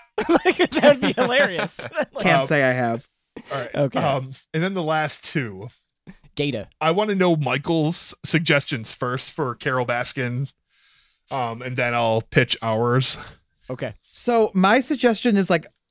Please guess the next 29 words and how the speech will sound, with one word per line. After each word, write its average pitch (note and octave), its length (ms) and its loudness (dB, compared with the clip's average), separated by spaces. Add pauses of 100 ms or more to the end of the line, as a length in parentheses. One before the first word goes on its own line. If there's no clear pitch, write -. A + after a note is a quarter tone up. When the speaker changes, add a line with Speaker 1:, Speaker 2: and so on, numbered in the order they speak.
(100)
Speaker 2:
a D#3 120 4
little D3+ 340 4
bit, D3 400 2
um, A2+ 480 2 (960)
uh, C#3+ 120 4
like, C#3+ 140 0
a C#3 60 0
little C#3+ 180 4
bit D3 200 2
off C3+ 260 4
the B2+ 100 2
path, B2+ 300 2
just - 160 -4
because A#2+ 240 2
it's C#3 200 -4
not B2 200 0
someone B2+ 280 2
that, B2 120 -2
like, - 280 -6
the C3 200 0
masses A#2 540 2
know. A3 520 6
But D3+ 300 2
my C3+ 540 4
pick - 420 0 (380)
is B2+ 360 6 (120)
Rachel B2 420 2
Bay B2 220 4
Jones, A#2 600 4